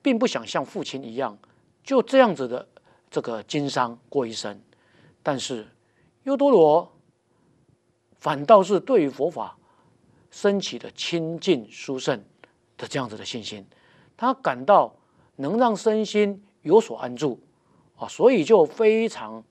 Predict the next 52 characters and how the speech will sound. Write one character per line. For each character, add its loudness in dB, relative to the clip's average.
深， -2
这 -6
个 -4
深 -4
信 -4
笃 -12
信。 -4
于 -6
是 2
优 4
多 8
罗 0
在 2
这 2
个 4
时 -6
候 4
就 0
升 2
起 -6
了 -6
想 -12
要 -2
出 -10
家 -6
修 -2
行 -10
的 -20
这 -10
样 -8
子 -16
念 -8
头， -16
他 -2
想 -10
要 -4
去 -4
寻 -6
求 -6
人 -12
生 -10
的 -14
真 -12
意， -10
要 6
寻 -2
求 -8
生 -2
命 -4
的 -10
实 -12
相， -2